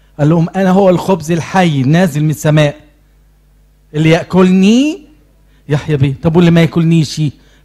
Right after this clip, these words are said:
فاكر مرة بره قابلت شاب للأسف، يعني كان بروتستانتي شوية، هو كان أصلًا مشي مع البروتستانت فدماغه لسعت يعني. فبعد شوية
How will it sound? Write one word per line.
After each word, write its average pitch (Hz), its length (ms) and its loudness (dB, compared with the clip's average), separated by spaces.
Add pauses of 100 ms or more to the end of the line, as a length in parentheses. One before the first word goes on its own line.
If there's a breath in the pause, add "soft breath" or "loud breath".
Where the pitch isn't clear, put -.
(100)
فاكر 139 260 -4
مرة 139 260 0
بره 131 460 2 (500 soft breath)
قابلت 139 340 -2
شاب 139 340 -6
للأسف، 135 580 -8
يعني 127 300 -2 (600 soft breath)
كان 127 500 -6
بروتستانتي 135 560 -2
شوية، 120 280 -6
هو 139 300 -4
كان 131 260 -6
أصلًا 123 520 -6 (360 loud breath)
مشي 143 200 -6
مع 135 100 -4
البروتستانت 127 440 -10 (140)
فدماغه 135 340 -4
لسعت 123 480 -4
يعني. 98 120 -16 (500 soft breath)
فبعد 160 320 2
شوية 143 520 0